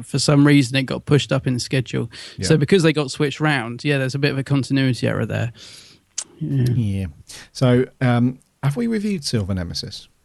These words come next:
Speaker 1: Not yet.
Speaker 2: Not yet, right. So, um, but at that point, um, the Happiness Patrol and Silver Nemesis weren't really viewed as some of Doctor Who's best,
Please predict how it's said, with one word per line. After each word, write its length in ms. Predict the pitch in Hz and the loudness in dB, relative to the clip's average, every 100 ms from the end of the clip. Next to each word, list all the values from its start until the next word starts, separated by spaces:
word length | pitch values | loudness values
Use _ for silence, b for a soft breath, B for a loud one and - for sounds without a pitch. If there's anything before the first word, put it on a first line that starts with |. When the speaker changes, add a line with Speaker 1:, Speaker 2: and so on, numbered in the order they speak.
| _ | _
Speaker 1:
Not 400 | 143 139 139 - | 6 6 6 2
yet. 500 | 131 123 85 - - 139 | 4 4 4 -2 -2 0
Speaker 2:
Not 160 | 123 | 0
yet, 260 | 120 107 - | -2 -6 -2
right. 220 | 113 - | -2 -2
So, 300 | - 117 95 82 _ | -2 -2 -2 -6 _
um, 340 | 117 113 107 - _ _ _ _ _ _ 143 | -2 0 -2 -6 _ _ _ _ _ _ -2
but 280 | 139 113 - _ _ _ | 0 0 -8 _ _ _
at 140 | 147 139 | -2 2
that 240 | 147 135 | 0 0
point, 380 | - 123 95 104 - _ _ _ | 0 0 0 -6 -10 _ _ _
um, 400 | 127 110 107 110 - _ _ | -2 0 0 -2 -8 _ _
the 100 | 117 | -2
Happiness 440 | 139 131 120 110 | 0 0 0 0
Patrol 520 | - 104 - 101 98 - _ _ _ _ | -2 -6 -4 -4 -6 -10 _ _ _ _
and 320 | 120 110 107 | -2 0 -2
Silver 320 | 101 123 113 107 | -2 0 0 0
Nemesis 480 | 104 98 - 107 - - | 0 -2 -6 -10 -12 -2
weren't 320 | 151 156 156 131 | 0 0 -4 -10
really 600 | 127 123 127 117 110 104 - _ _ _ _ | -2 2 2 2 -2 -4 -8 _ _ _ _
viewed 340 | 120 117 107 101 | -2 0 0 -2
as 120 | 95 | -4
some 200 | - 101 | 0 0
of 140 | 98 - | 0 -4
Doctor 320 | 104 - 107 | -10 -6 -6
Who's 220 | 98 95 | -4 -6
best, 540 | - 90 80 - - | -8 -8 -8 -10 -12